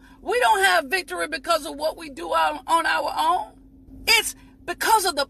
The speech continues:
power of God. His power in verse sixteen has brought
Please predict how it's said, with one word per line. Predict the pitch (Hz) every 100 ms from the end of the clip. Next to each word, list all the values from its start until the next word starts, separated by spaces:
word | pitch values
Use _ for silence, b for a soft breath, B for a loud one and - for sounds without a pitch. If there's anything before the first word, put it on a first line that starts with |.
| -
power | - 508 508 480 440
of | 403
God. | 427 - B B
His | 427 508 -
power | - 453 466 453
in | 392
verse | 339 349 -
sixteen | 359 277 311 247 - b b
has | 330 311 208
brought | 349 427 453